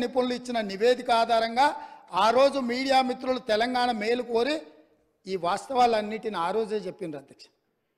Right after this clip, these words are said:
వీటన్నిటిని పెడచెవిన పెట్టి దోసుకోవాలి,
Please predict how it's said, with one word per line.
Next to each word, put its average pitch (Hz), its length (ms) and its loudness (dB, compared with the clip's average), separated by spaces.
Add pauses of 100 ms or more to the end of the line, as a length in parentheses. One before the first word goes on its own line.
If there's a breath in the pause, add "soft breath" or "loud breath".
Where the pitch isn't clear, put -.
వీటన్నిటిని 262 840 0
పెడచెవిన 262 480 0 (100)
పెట్టి 175 280 -4 (840)
దోసుకోవాలి, 285 680 6